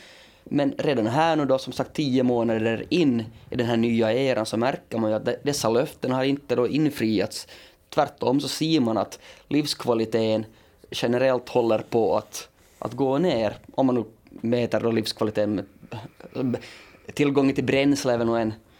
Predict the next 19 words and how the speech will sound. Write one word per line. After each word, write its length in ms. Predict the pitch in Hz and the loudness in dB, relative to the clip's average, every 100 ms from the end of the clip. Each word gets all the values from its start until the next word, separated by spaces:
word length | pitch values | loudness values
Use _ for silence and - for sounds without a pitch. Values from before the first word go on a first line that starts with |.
| - - | -20 -4
en 200 | 123 120 | -2 0
grund-, 420 | 123 127 117 110 - - - - | 2 2 2 0 -6 -18 -18 -6
en 100 | 113 | -4
grundsak 540 | 117 113 113 110 - | -2 -2 0 -2 -2
för 80 | 110 | -6
ett, 180 | 107 - - | -8 -10 -12
ett 160 | 107 - | -12 -6
bra 280 | 117 113 113 | -2 0 0
liv, 400 | 147 117 107 - - | 0 0 -2 -6 -10
om 160 | - 113 | -2 0
man 120 | 110 | 0
nu 80 | 104 | -2
har 220 | 113 117 | -2 -2
en 140 | 110 | -2
bil 220 | 113 117 - | -2 -4 -4
till 100 | - | -8
exempel. 480 | - 117 120 120 | -8 -8 -8 -8
Så 120 | 127 - - - - - _ _ - | -8 -10 -14 -20 -20 -20 _ _ -18
det, 180 | 143 | -10